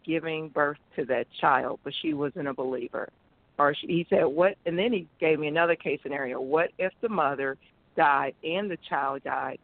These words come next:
and she didn't know the Lord? And then he said, "So what would be more important to you?" If, I mean, those are all,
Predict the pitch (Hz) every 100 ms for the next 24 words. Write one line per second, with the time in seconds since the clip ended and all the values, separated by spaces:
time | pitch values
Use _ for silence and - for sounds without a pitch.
0 | - 147 147 143 143 - _ _ _ _
1 | _ _ - 180 165 139 147 139 135 135
2 | 135 135 127 - - _ _ _ _ -
3 | 160 175 170 165 - 151 143 139 _ -
4 | 185 143 139 139 _ _ _ _ 151 180
5 | 196 202 196 175 175 160 160 156 - -
6 | 143 - 143 143 - 131 - 139 135 -
7 | - - _ _ _ _ _ _ _ _
8 | _ _ _ _ _ 180 175 160 151 _
9 | _ - - 165 165 165 202 202 165 151
10 | 147 143